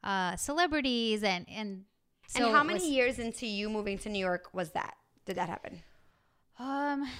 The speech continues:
Speaker 1: that happened twenty thirteen, almost,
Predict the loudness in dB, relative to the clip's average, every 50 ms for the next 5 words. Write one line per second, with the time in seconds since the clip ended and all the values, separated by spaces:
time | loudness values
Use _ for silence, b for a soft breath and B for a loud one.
0 | B B 0 0 0 0 0 -2 -2 0 0 -2 -2 -2 -2 0 0 2 2 2
1 | 2 0 -2 -4 _ _ -2 0 0 0 -2 -6 -6 -2 -2 0 0 0 0 -2
2 | -2 -6 -10 -14 _ _ _ -4 -2 0 2 2 2 0 0 -2 -8 -8 -8 -6
3 | -4 -4 -4 -6